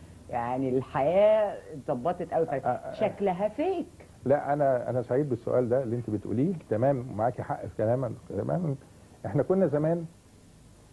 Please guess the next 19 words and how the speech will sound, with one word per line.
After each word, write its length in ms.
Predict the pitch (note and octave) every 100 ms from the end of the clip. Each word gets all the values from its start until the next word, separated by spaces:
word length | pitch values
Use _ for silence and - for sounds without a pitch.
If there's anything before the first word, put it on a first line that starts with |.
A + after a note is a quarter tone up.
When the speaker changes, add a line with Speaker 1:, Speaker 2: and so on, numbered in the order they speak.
| -
Speaker 2:
نقول، 440 | G#2 A2 D3 E3 D#3
نجيب 240 | A2+ A#2+ E3 -
صورة 120 | D3 -
الست 260 | A#2+ D3 D#3 - - - -
أو 100 | G2+
الراجل 340 | G2 B2 C#3+ D#3+ - - - - - - - - -
وندخله 420 | G2+ A#2 C#3 F3
على 80 | D#3
الكمبيوتر، 520 | C3+ A#2+ C#3 D#3+ E3
وبعدين 640 | C3 B2 A2+ A2+ C#3+ D3+
نقول 320 | B2+ C3+ F#3 F#3+
هنحقن 440 | - D3+ F#3+ - D3
إزاي 300 | B2+ B2 F3+
والمنظر 540 | D#3+ C3 C#3+ E3+ C3
بقى 180 | A2 G2+
إزاي. 220 | F#2 E2 - - -
Speaker 1:
مهم. 300 | F#3 G3 F3+ F3 - - - -
Speaker 2:
اتفقنا، 500 | A#2 - C3 C#3 - - -
لكن 360 | A#2 A#2+ A#2+